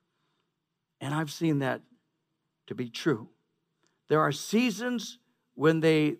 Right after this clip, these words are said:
they may be floating out, moving out, it, but it's like we put a spiritual, and I don't know another way to put it, a, a, a spiritual kind of a chain on them that they would go out and stretch to the very end of it,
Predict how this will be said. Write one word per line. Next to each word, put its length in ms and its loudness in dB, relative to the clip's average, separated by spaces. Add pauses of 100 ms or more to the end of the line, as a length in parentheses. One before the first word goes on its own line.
they 160 4
may 200 2
be 300 -6
floating 600 4
out, 400 2 (280)
moving 360 2
out, 180 4
it, 100 0 (300)
but 220 2
it's 400 0
like 260 2
we 80 -2
put 240 2
a 60 -2
spiritual, 720 6
and 120 0
I 60 0
don't 300 -8
know 140 2
another 240 -2
way 120 2
to 80 -4
put 160 0
it, 80 -4 (300)
a, 240 2
a, 120 2 (300)
a 100 0
spiritual 960 0 (280)
kind 200 -2
of 140 -4
a 60 -2
chain 440 -2
on 200 -2
them 240 -8 (520)
that 200 0
they 80 2
would 140 2
go 100 4
out 100 6
and 140 -10
stretch 540 -4
to 120 0
the 100 -8
very 360 -4
end 160 0
of 100 0
it, 140 -6